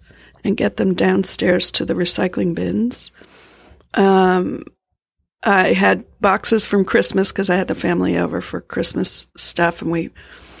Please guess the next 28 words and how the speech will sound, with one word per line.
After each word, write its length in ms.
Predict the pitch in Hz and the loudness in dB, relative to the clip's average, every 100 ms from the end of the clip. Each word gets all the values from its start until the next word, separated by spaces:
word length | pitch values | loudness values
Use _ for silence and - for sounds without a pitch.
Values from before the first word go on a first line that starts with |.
| - - | -20 -2
you 120 | 180 | 0
know, 180 | 175 180 - _ - | 0 -4 -10 _ -4
we 180 | 196 180 | -2 0
had 200 | 180 180 | -2 0
presents, 500 | 233 285 220 240 - | 2 2 0 0 -2
and 120 | 170 | -4
presents 540 | - 180 180 190 - - _ | -2 -2 -2 -2 -4 -6 _
come 200 | - 190 | -8 -4
in 100 | 185 | -2
boxes. 640 | 180 202 - - 170 170 - - - - _ | -2 -6 -6 -4 -4 -2 -6 -8 -20 -20 _
And 220 | 196 190 | 2 4
then 460 | 196 196 196 196 190 - _ - _ - | 6 6 4 2 -2 -8 _ -20 _ 0
I 60 | |
had 200 | 196 185 | 2 4
moving 320 | 196 233 214 | 4 4 4
boxes 520 | 180 180 180 - 185 180 | 4 2 2 0 2 4
still 520 | - - 180 175 185 | 2 2 2 4 2
that 220 | 180 170 - | 2 0 0
I 140 | 175 | -2
was 160 | 165 165 | -2 -4
gonna 180 | 185 | -4
recycle. 760 | 170 175 - - 175 - 180 185 - - - - - _ - | -4 -2 -4 -4 -8 -6 -8 -8 -14 -20 -20 -20 -20 _ 0
And 680 | 202 202 190 190 185 185 - - _ - _ _ _ | 4 6 4 4 2 -2 -8 -18 _ -20 _ _ _
what 280 | 214 208 208 | 0 2 2
ended 280 | 214 277 | 2 2
up 160 | 285 220 | 2 0
happening 720 | 202 269 359 220 190 190 226 | 0 0 0 0 2 2 0
is 480 | - 202 185 190 - | 0 2 2 -2 -6